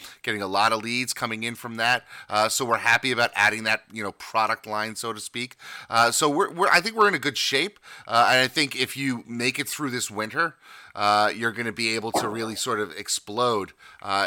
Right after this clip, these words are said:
in, into the next five years and, and really do well. 'Cause, you know, I, I've talked to some lawyers, uh, up here, and they are not doing well right now.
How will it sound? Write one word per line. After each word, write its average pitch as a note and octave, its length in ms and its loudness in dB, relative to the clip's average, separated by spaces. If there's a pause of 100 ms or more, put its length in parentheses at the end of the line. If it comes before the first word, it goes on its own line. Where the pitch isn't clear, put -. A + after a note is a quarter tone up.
in, G#2+ 160 -8
into G#2 340 -10
the G2 120 -8
next G2+ 240 -4
five G2+ 280 2
years F#2+ 360 -4
and, F2+ 260 -6
and F#2+ 220 -8
really F#2+ 200 -6
do F2 200 -12
well. F2+ 260 -4
'Cause, F2+ 180 -10 (460)
you A2 80 -8
know, G#2 220 0
I, G#2+ 240 8
I've A#2+ 160 6
talked C3 220 4
to A#2 100 -6
some B2 240 0
lawyers, G#2 500 0 (340)
uh, G2 240 4
up G#2+ 200 0
here, G2+ 360 -2
and G2 220 -4
they A#2 160 2
are A2 140 2
not G#2 400 2 (180)
doing G#2+ 340 -6
well C3 240 4
right F2 280 -4
now. E2 280 -6